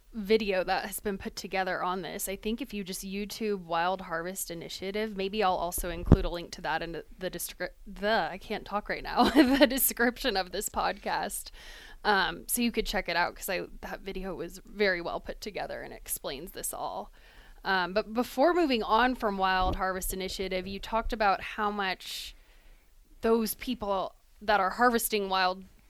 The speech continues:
game, um, put into conservation. And I wanted to talk a little bit about, we've seen evidence of this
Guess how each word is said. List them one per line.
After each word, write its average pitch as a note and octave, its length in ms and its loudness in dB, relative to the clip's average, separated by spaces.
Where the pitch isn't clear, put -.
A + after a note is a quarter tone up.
game, F#3+ 480 0
um, F#3 260 2
put B3+ 200 2
into G3+ 220 2
conservation. F#3+ 920 -2
And G3+ 100 2
I G3 60 2
wanted A3+ 340 0
to A#3+ 80 -6
talk - 340 0
a E3 80 -4
little A3+ 360 2
bit A3+ 160 0
about, F#3+ 600 2
we've B3 160 4
seen C4+ 240 4
evidence G#3+ 540 6
of F#3 180 -2
this - 400 -4